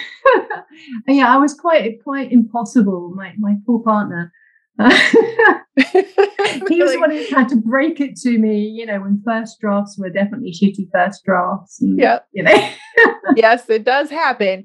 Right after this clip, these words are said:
Speaker 2: As much as we really in the back of our heads like
Speaker 1: Yeah.
Speaker 2: to think, "Yeah, but not mine."
Speaker 1: <laughs>
Speaker 2: No, it's gonna be great. <laughs> You think, "Oh, no." I
Speaker 1: Yeah.
Speaker 2: have a, a friend in my group. She writes her first draft and then she puts it away in a drawer for a few months.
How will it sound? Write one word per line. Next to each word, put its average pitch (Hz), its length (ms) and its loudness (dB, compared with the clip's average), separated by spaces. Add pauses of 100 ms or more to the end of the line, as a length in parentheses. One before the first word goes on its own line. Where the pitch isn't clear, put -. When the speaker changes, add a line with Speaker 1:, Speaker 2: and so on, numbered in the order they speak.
Speaker 2:
As 247 360 0
much 311 240 -2
as 277 160 -4
we 247 180 -4
really 311 400 -6
in 294 100 -6
the 277 60 -4
back 247 280 -4
of 240 80 -14
our 240 100 -4
heads 202 340 -4
like 196 120 6
Speaker 1:
Yeah. 196 200 4
Speaker 2:
to 185 60 -6
think, 170 240 -8
"Yeah, 240 120 -6
but 240 140 0
not 262 240 -8
mine." 175 520 -12
Speaker 1:
<laughs> - 100 -4
Speaker 2:
No, 233 400 6
it's 220 100 0
gonna 269 180 2
be 233 100 0
great. 240 760 -2 (180)
<laughs> 381 180 -2
You 330 220 -2
think, 285 400 -6 (100)
"Oh, 220 200 2
no." - 400 -6 (540)
I 233 100 4
Speaker 1:
Yeah. 180 120 4 (100)
Speaker 2:
have 220 80 4
a, 196 340 -4
a 220 180 -4
friend 208 420 -6
in 196 240 -10
my 190 160 -6
group. 196 340 -8
She 220 460 -10 (840)
writes 196 240 0
her 202 120 -4
first 190 280 -6
draft 180 260 -4
and 202 80 -4
then 247 120 0
she 294 140 -6
puts - 280 -10
it 202 60 0
away 190 300 -4
in 185 100 -10
a 165 80 -14
drawer 185 320 -6
for 175 160 -12
a 160 80 -14
few - 160 -16
months. - 320 -20